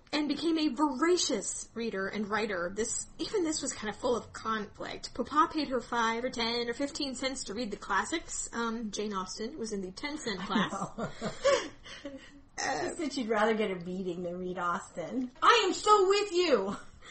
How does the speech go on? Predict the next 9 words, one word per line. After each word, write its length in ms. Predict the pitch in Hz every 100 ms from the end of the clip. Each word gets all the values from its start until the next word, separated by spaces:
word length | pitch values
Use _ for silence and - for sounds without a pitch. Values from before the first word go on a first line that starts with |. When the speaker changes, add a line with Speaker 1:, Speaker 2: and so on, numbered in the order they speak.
| -
Speaker 2:
Ooh, 140 | 196 185
sorry. 520 | - 160 151 156 185 - _ -
Jane 160 | 170 165
Knights 260 | 156 -
are 60 | -
after 320 | - - 185
me 200 | - -
now. 560 | - - 311 320 - 605 - - - - -
<laughs> 280 | 254 - 240